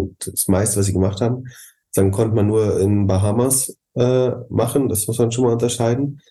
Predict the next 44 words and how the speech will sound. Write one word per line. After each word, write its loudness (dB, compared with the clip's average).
Ob 0
F -2
T 0
X -4
U 0
S 0
A 0
jetzt -2
bei 0
den 2
Werbeausgaben, 0
also 2
wenn 4
die 2
Werbeausgaben 2
dagegen -2
rechnest, -2
und -2
da 2
sind 2
wir 4
bei -2
dem 0
Customer 0
Lifetime 0
Spiel, 0
also -2
das 2
hat -2
sich -2
mit 0
Sicherheit 0
nicht -2
f-, -4
auf 0
Unit 2
Economics -2
gelohnt, 2
sondern 2
es 0
hat 0
sich -2
nur 2
gelohnt, 2